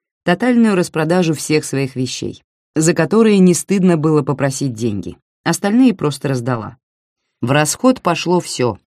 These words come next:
вплоть до вентилятора и массажного стола. Так что на первое время деньги были. Дальше всё складывалось само собой. Несколько дней я перекантовалась у знакомого маргинала.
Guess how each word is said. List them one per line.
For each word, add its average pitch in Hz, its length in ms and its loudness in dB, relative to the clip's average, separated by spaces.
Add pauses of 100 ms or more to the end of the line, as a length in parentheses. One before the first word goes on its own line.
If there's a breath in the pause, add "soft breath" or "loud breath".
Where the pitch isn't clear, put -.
вплоть 160 320 2
до 135 80 -2
вентилятора 147 760 0 (140 soft breath)
и 160 120 0
массажного 131 600 -2
стола. 110 440 -10 (680)
Так 208 220 0
что 269 140 2
на 170 120 4
первое 123 440 -2
время 135 340 -2
деньги 120 340 -2
были. 143 360 -6 (680)
Дальше 185 440 0
всё 170 180 -2
складывалось 139 680 -2
само 127 320 -2
собой. 110 460 -10 (600)
Несколько 180 600 4
дней 185 400 4 (260)
я 185 340 4
перекантовалась 180 1000 2 (180)
у 185 80 4
знакомого 170 800 0
маргинала. 165 760 0